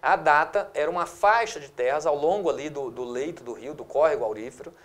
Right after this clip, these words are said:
né? Uma, essa data, cada data, ela tinha medida de trinta braças,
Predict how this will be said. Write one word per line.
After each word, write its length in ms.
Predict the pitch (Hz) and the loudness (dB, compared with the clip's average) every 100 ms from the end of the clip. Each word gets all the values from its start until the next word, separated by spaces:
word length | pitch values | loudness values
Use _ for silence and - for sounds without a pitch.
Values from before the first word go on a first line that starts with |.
| - _ | -20 _
né? 260 | 110 139 156 | -4 -2 -2
Uma, 340 | 139 139 127 | -4 -2 2
essa 360 | 135 139 - 135 | 2 2 0 2
data, 520 | 139 135 - 113 - | 4 2 0 -4 -6
cada 220 | - 143 147 | 0 2 4
data, 300 | 131 123 117 | 4 4 0
ela 120 | 120 | -6
tinha 220 | - 143 | -6 -8
medida 280 | 135 120 123 | -8 -10 -10
de 140 | 117 | -12
trinta 560 | 113 - 190 269 - 135 | -10 -2 0 2 2 2
braças, 800 | - 117 113 - - - - | 4 0 0 -6 -6 -6 -8